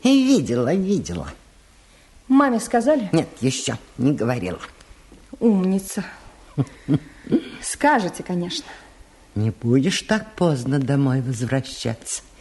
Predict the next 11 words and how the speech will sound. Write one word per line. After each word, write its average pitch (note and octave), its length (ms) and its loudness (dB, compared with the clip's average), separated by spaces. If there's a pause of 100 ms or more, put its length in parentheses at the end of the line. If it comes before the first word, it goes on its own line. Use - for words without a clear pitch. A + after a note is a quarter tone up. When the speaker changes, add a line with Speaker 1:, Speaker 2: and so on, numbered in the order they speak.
(180)
Speaker 1:
Не C#3+ 100 4
Speaker 2:
Н-, D3+ 60 2
Speaker 1:
будешь? B3 320 4 (160)
Speaker 2:
никогда E4 420 2
в C#4+ 80 0
жизни. D#3+ 380 -4
Speaker 1:
Дай C3+ 300 0
честное C#3+ 540 -4
слово. C#3 280 -2
Speaker 2:
Честное C3 180 -4
слово. G3+ 180 -6